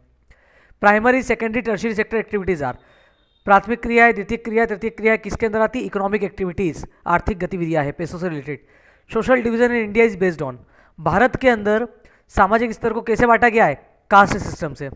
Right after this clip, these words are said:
ओके, हरियाणा is compared to the Belgium on geographical basis, हमारे पार्ट के अंदर भौगोलिक आधार पर हरियाणा को कंपेयर किया गया किससे?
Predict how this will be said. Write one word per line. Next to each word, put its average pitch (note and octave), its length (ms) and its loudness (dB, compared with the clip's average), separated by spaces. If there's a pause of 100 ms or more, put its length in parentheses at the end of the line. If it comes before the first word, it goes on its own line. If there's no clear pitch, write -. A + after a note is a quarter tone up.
(340)
ओके, G#3 240 -2 (920)
हरियाणा A3+ 300 4
is C#4 200 4
compared A#3 340 0
to B3 80 -2
the B3+ 140 4
Belgium G3+ 340 -2
on B3 140 -2
geographical F3+ 480 -4
basis, C#3+ 280 -10 (240)
हमारे A3+ 220 2 (100)
पार्ट G#3+ 280 6
के A#3 100 0
अंदर G#3+ 360 -2 (280)
भौगोलिक A3 320 2
आधार G3+ 240 4
पर G#3+ 320 -2
हरियाणा G#3+ 540 4 (100)
को A3 80 -4 (120)
कंपेयर F#3+ 260 -2
किया G3 140 0
गया G3 120 0
किससे? E3+ 300 0